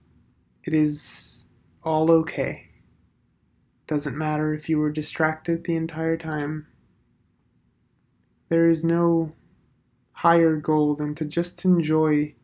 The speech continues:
than to just enjoy this specific moment. So, for the remainder of this session, try to start over, begin again,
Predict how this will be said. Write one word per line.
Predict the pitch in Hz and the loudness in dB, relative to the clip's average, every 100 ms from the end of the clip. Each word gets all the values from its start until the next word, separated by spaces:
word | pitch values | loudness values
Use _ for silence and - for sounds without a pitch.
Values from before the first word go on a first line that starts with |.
| _ _ _ _ _ _ _ - | _ _ _ _ _ _ _ -6
than | 170 | -4
to | 156 | -4
just | 156 185 185 | -2 -2 2
enjoy | 196 180 170 165 160 151 | 4 6 6 4 2 -4
this | 165 165 | -4 -4
specific | - - 156 - 156 156 151 | -4 -8 -6 -4 -4 -4 -4
moment. | 147 143 143 - - _ _ _ _ _ _ _ _ _ _ _ _ _ _ _ _ _ _ _ _ | -4 -4 -8 -14 -20 _ _ _ _ _ _ _ _ _ _ _ _ _ _ _ _ _ _ _ _
So, | - - 160 156 156 151 | -6 2 2 2 0 -6
for | - - | -4 0
the | 165 | 2
remainder | 165 170 190 196 190 | 2 2 2 2 2
of | 185 185 | 2 2
this | 185 185 | -2 -2
session, | 160 - 160 156 151 - _ _ _ _ _ _ _ _ _ _ _ _ _ _ | -8 -8 -8 -8 -10 -14 _ _ _ _ _ _ _ _ _ _ _ _ _ _
try | - - 180 | -12 -2 0
to | |
start | 190 185 170 156 | 0 2 2 4
over, | 147 143 147 151 - _ _ _ _ _ _ _ _ _ _ - | 2 0 -6 -8 -14 _ _ _ _ _ _ _ _ _ _ -10
begin | 160 175 185 | -4 2 6
again, | 185 165 160 156 | 6 4 0 -6